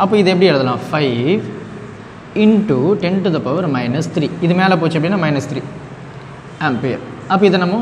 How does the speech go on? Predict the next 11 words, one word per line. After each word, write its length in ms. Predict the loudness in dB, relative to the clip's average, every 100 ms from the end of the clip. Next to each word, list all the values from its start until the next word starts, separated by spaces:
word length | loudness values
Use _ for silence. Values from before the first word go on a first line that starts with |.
| -4
எப்படி 160 | -2 0 0
எழுதலாம்? 320 | 0 -4 -6 -2
ஃபைவ் 260 | 0 2 0 -6 -12 -14 -16 -6 2 6
மில்லி 400 | 6 6 6 4 2 -2 -4
ஆம்பியர். 720 | -4 -4 -6 -4 -4 -4 -6 -8 -12 -16 -16 -16 -16 -16 -16 -16 -16 -16 -16 -14 -4 0
ரொம்ப 120 | 2 2
சிம்பிளா 240 | 0 0 0
முடிஞ்சு 240 | 0 -2 -4
போச்சு. 220 | -6 -10 -14 -16 -18 -18 -18 -10
So, 40 | -4 0
நமக்கு 200 | 0